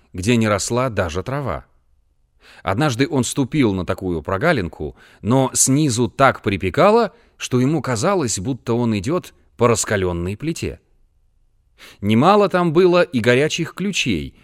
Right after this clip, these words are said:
которые били из-под земли прямо вверх, как фонтан.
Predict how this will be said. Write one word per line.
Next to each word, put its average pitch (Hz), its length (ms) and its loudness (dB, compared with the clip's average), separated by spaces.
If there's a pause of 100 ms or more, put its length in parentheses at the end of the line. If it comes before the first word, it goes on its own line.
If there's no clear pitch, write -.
(120)
которые 117 440 2
били 101 360 0
из-под 92 300 -6
земли 98 380 -4
прямо 82 440 -2
вверх, 110 500 -2 (200)
как 90 220 -2
фонтан. 87 540 -6